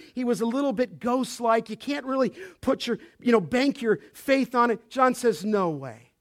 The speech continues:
John just says, "Listen, I've seen him. I've heard him. I've handled him. I've touched him. I've heard his words. I've saw his miracles.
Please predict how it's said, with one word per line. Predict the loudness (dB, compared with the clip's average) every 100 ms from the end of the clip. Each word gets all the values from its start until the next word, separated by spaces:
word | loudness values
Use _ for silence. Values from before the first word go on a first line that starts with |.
| _ _ 0
John | 6 6
just | 4 -4
says, | 0 0 2
"Listen, | 2 2 0
I've | 0
seen | 0 -6 -4 -2
him. | -2 -6 -8 2
I've | 2 2
heard | -4 -2 0
him. | 0 -2 -6 0
I've | 0
handled | 0 -6 -4 -2 0
him. | -2 -4 -6
I've | -2 -2 -2
touched | -8 -2 -2 -4 -4
him. | -4 -4 -6 -2
I've | -2
heard | -2 -2 0
his | -4 -4
words. | 0 2 0
I've | -6 -10
saw | -2 2 4 4
his | 2
miracles. | -2 0 0 0 -4